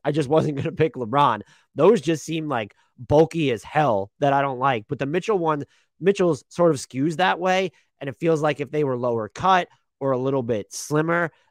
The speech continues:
I could like them. And there's just, like, his nickname with Spida. It feels like there's, you know, some of the designs have actually been pretty cool from what I was looking at in the, in the specific colorways, but it feels like the sneaker itself could be so much more creative and just have a better, uh,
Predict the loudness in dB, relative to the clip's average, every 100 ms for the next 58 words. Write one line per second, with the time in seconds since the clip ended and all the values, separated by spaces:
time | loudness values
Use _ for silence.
0 | _ -4 -2 0 2 0 0 -4 -2 -2
1 | -2 -4 -4 -4 -2 -4 -6 -8 -6 -4
2 | -6 -8 -8 -6 -2 -4 -4 -6 -6 -4
3 | -2 -2 -4 -14 _ _ -4 -2 0 2
4 | 4 4 4 4 4 2 -2 -2 -2 0
5 | 0 0 -2 -4 -2 -4 -4 -6 -6 -6
6 | -6 -10 -10 -8 -8 -8 -10 -8 -8 -2
7 | -2 0 -4 -6 -6 -10 -4 -2 0 0
8 | 0 -4 _ _ _ _ -4 -4 -4 -6
9 | -4 -4 -4 0 0 0 -4 -6 -4 -4
10 | -4 -6 -6 -2 -4 -4 -4 -2 -2 -4
11 | -8 -10 -8 -8 -10 -10 -6 -4 -4 -4
12 | -2 -2 -4 _ _ _ -8 -6 -4